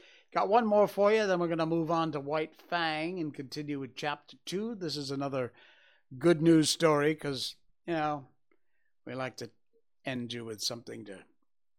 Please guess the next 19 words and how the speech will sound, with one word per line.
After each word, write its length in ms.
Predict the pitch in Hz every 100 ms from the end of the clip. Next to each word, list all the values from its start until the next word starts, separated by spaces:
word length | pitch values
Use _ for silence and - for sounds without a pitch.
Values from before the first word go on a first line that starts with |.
| _ _ _ _ _ 339 -
let 180 | 175 208
you 100 | 180
know 240 | 175 170
life 440 | 175 156 165 170 165
is 140 | 151
not 220 | 160 170
entirely 460 | 160 143 151 156 143
bad 460 | 113 135 127 127 135
everywhere 460 | 131 135 127 131
on 140 | 123 120
the 80 |
planet. 420 | 113 139 127 127 - _ _ _ _ _ _ _ _ _ _ _ _ _ _ _ _ -
A, 300 | 160 170 170
uh, 100 | 165
teenager 760 | - 262 233 180 151 160 220 208 _ _ -
was 200 | 156 135
working 500 | 151 202 220 220 220
at 220 | 165 160
McDonald's, 800 | 165 139 180 170 123 120 135